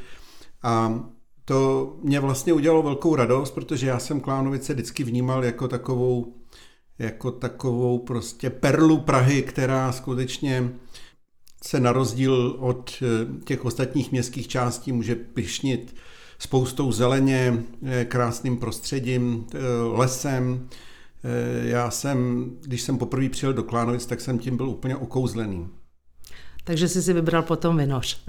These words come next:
Speaker 2: <laughs> Protože vlastně ta Vinoř, když bychom to jako spojili, vlastně Vinoř a Klánovice mají něco společného, třeba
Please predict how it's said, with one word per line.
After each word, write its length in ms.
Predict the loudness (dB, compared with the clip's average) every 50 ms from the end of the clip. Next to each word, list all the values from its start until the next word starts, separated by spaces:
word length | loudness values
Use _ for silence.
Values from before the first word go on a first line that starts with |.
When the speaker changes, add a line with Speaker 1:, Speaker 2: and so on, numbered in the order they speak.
| 0 0 0 0 -2
Speaker 2:
<laughs> 300 | -2 -4 -4 -4 0 0
Protože 440 | 2 4 6 6 8 8 8 6
vlastně 460 | 6 4 4 4 4 4 4 4 4 6
ta 100 | 6 6
Vinoř, 520 | 6 6 6 8 8 8 6 6 4 4
když 160 | 2 0 2
bychom 260 | 2 0 2 2 2
to 80 | 4 4
jako 180 | 2 2 2 -2
spojili, 460 | -2 -2 0 0 2 4 4 4 4
vlastně 260 | 2 2 2 2 2
Vinoř 300 | 4 4 2 2 2 0
a 60 | 0
Klánovice 600 | 0 2 2 4 4 4 2 0 0 0 2 4
mají 160 | 4 4 4 2
něco 300 | 0 -2 -2 -4 -6 -8
společného, 600 | -8 -4 -2 -2 -2 -2 -2 -2 0 2 2 2
třeba 280 | 2 0 -2 -4 -4